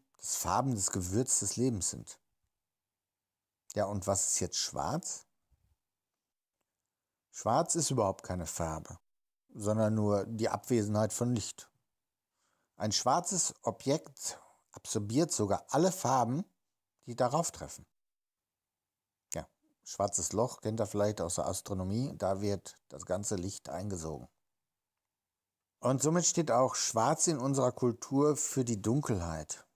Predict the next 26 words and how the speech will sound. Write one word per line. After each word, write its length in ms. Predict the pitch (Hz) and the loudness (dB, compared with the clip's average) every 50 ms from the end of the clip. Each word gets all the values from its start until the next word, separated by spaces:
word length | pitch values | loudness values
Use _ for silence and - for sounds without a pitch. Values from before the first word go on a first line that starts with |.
| _ _ | _ _
das 240 | - - - - | -6 -6 -6 -4
Böse 500 | 107 98 107 123 127 110 87 85 76 - - _ | 0 0 2 4 2 2 0 -6 -10 -12 -16 _
oder 180 | - - 82 82 | -20 -14 -12 -10
das 180 | 82 82 78 - | -6 -2 -2 -2
Elend. 640 | - - 101 107 123 127 113 95 87 85 - - _ _ _ _ _ _ _ _ _ _ _ _ _ _ _ _ _ _ _ - | 0 0 0 2 4 4 2 2 -2 -6 -10 -12 _ _ _ _ _ _ _ _ _ _ _ _ _ _ _ _ _ _ _ -6
Kennen 180 | - 113 123 | -4 0 0
wir 60 | 123 | 0
vielleicht 280 | 113 - 127 123 120 - | 2 4 4 2 2 2
von 100 | 120 117 | 2 2
der 120 | 110 98 | 2 4
Redewendung, 680 | 101 117 131 123 123 110 117 120 123 123 123 123 120 - | 4 4 4 4 4 4 4 2 4 4 2 2 2 2
„Da 140 | - 110 101 | 2 2 2
sehe 260 | 92 101 120 127 117 | 2 2 2 2 2
ich 120 | 95 - | 2 0
schwarz.“ 720 | - - 98 104 117 123 107 85 - - - - - - _ _ _ _ _ _ _ _ | -2 0 0 0 2 2 0 -2 -4 -4 -6 -6 -6 -10 _ _ _ _ _ _ _ _
Das 120 | _ _ - | _ _ -10
bedeutet 440 | - 92 87 98 104 104 117 113 113 | -8 -2 0 0 0 0 -2 0 0
doch 140 | 101 80 | 0 0
Unglück. 560 | 98 120 139 143 117 98 90 85 - - - _ _ _ _ _ _ _ _ _ _ _ _ _ _ _ _ _ _ _ _ _ _ _ | 2 2 2 4 4 2 2 0 -4 -12 -20 _ _ _ _ _ _ _ _ _ _ _ _ _ _ _ _ _ _ _ _ _ _ _
Oder 400 | - 104 104 104 101 95 95 95 - | -4 0 2 4 4 4 4 2 -2
die 200 | 123 107 101 107 | -6 -2 0 2
schwarze 440 | - - - 107 113 - - - - | 2 2 2 2 2 2 0 -2 -2
Katze, 600 | - - 127 127 - - - 98 90 78 82 90 - - | -2 -2 -2 -2 0 0 0 0 0 -4 -8 -14 -18 -16
der 260 | - 117 110 107 104 | -8 -2 0 0 0
schwarze 460 | - - 104 107 117 - - - - | 2 2 2 2 2 2 0 -2 0
Tag, 600 | - - 120 135 135 107 85 - - - - _ | 0 2 2 4 4 2 0 -4 -8 -20 -20 _